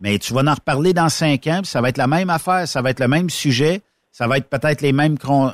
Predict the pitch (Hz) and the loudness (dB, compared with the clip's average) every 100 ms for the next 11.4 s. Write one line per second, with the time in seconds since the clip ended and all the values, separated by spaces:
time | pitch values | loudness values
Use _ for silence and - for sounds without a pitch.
0 | - 151 131 - 175 233 - 139 - - | -4 0 0 0 -4 -4 -2 -2 0 -4
1 | 143 165 185 170 - 143 143 135 139 165 | -2 2 0 0 -2 0 0 -2 -2 0
2 | 156 131 135 117 - 151 131 165 139 - | 0 0 -2 -2 -4 -2 -2 0 -2 -4
3 | 156 180 180 139 - - 127 170 185 190 | 0 2 2 -2 -4 -8 -2 0 0 -2
4 | - 135 135 123 - 147 202 220 _ _ | -6 0 2 2 0 0 0 -4 _ _
5 | _ 113 156 - 160 143 165 185 - - | _ 0 0 0 -4 0 0 0 0 0
6 | - - 139 - - 175 160 147 139 123 | -2 -4 -4 -4 0 0 0 0 2 2
7 | 107 - 190 208 208 - 123 113 _ - | 0 -2 0 0 -2 -6 -4 -4 _ -2
8 | 165 165 156 _ _ _ 120 135 143 147 | 0 0 -2 _ _ _ 0 2 2 0
9 | 139 143 - 127 117 156 139 107 104 90 | 0 -2 0 0 2 2 2 0 0 0
10 | 98 87 117 120 95 85 80 87 92 92 | 0 0 0 0 0 -8 -4 -2 -2 -4
11 | - 95 107 101 | -6 -4 -2 -2